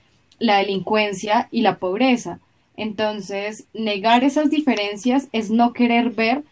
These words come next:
lo que le pasa al otro, y que se invisibilice esa diferencia y esa historia es seguir perpetuando eso mismo que les pasó y seguir evitando que puedan acceder a los campos de forma equitativa, porque no es igualitaria, sino equitativa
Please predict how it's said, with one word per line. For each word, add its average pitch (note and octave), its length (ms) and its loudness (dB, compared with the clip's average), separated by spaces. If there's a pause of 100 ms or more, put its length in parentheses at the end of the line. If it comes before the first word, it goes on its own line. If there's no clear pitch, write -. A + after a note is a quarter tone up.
(200)
lo A3 160 0
que G#3 120 -2
le G#3 80 0
pasa F#3 380 0
al G#3+ 220 4
otro, A3+ 320 0 (160)
y B3 120 4
que A#3 100 0
se B3+ 420 -2
invisibilice A3+ 840 6
esa C#4 160 8
diferencia G#3+ 600 2
y B3 60 4
esa B3 120 4
historia B3 520 4 (340)
es G#3 160 -4
seguir A3 340 2
perpetuando B3 800 2 (120)
eso G3+ 320 -2 (100)
mismo A#3 440 4
que - 100 -4
les G3 160 -4
pasó F3 320 -4 (200)
y A3 320 2
seguir A3 260 0
evitando G#3 540 0
que B3 100 -4
puedan G3 320 0
acceder G3+ 640 -4
a G3+ 100 -2
los A3+ 200 -4
campos G#3+ 440 0
de A3+ 100 -4
forma F#3 540 -4 (420)
equitativa, A#3+ 760 2
porque G3 240 -8
no F#3 240 -2
es A3+ 320 2
igualitaria, F#3+ 640 0
sino G3 200 -4
equitativa F#3 680 -2